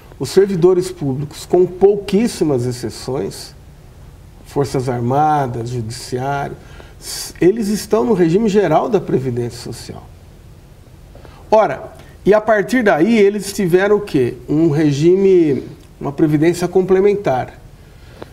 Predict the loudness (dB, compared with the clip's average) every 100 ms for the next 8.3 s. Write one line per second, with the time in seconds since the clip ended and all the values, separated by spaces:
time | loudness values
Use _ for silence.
0 | -20 -20 -20 -18 -2 2 2 4 4 4
1 | 2 0 0 2 2 0 -2 0 0 -2
2 | -4 -2 0 2 2 2 0 -4 -2 -2
3 | -2 0 2 2 0 -2 -6 -10 -10 -14
4 | -20 -14 -8 -6 -2 -2 0 2 2 2
5 | 0 0 2 0 -4 -8 -20 -20 -20 -20
6 | -20 -20 -20 -20 -20 -4 -2 0 2 2
7 | 0 -6 -6 -6 -6 -4 -4 -4 -6 -8
8 | -10 -18